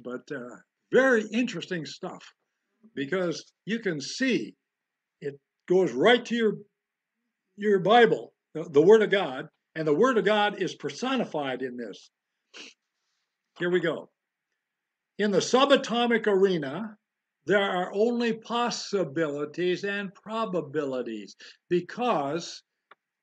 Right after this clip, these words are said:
before you look at these little tiny particles, before you look,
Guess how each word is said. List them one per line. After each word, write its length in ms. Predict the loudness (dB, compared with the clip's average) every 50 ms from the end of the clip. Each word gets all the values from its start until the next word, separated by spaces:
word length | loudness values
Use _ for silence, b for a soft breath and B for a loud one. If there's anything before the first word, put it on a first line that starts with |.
| _ _ _ _ _
before 520 | -4 -4 -4 0 4 6 8 8 8 6
you 200 | 4 2 2 2
look 360 | 0 0 0 0 -2 -2 -4
at 320 | -4 -4 -4 -6 -8 -10 -14 _ _ _ _ _ _ _ _ _ _ _ _ _ _ _ _ _ _ _ _ _ _ _ _ _ _ _ _ _ _ _ _ _ _ _ _ _ _ _ _ _ _ -8
these 320 | -4 -2 0 0 0 0
little 400 | 0 0 0 2 6 6 6 6
tiny 560 | 6 2 -6 -10 -6 -4 -2 -2 0 -2 -4 -6
particles, 800 | -6 -4 -2 -2 -2 -2 -4 -6 -10 -12 -12 -12 -14 -18 -20 -20 _ _ _ _ _ _ _ _ _ _ _ _ _ _ _ _ _ _ _ _ _ _ _ _ _ _ _ _ _ _ _ _ _ _
before 440 | -2 -2 -2 0 2 2 2 2 2
you 180 | 2 2 2
look, 300 | 2 2 0 -2 -4 -12